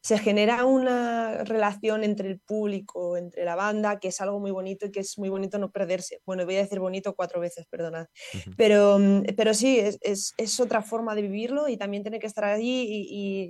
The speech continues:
Speaker 1: y es, es eso, es una experiencia también única. Pero por supuesto que aspiramos a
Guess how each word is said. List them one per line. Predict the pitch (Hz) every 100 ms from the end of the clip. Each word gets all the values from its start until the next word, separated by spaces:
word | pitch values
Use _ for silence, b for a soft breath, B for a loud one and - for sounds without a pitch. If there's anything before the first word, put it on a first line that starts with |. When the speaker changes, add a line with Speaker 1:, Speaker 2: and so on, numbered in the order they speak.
| 185
Speaker 1:
y |
es, | 175 - - - -
es | 196
eso, | 196
es | 185 -
una | 214
experiencia | 208 208 202 208
también | 202 196 196 185
única. | 202 214 - 175 b b _
Pero | 226
por | 214 214
supuesto | 208 202 196 202
que | 208 208
aspiramos | 196 202 208 190 196 202 202
a | 202 185 175 156 -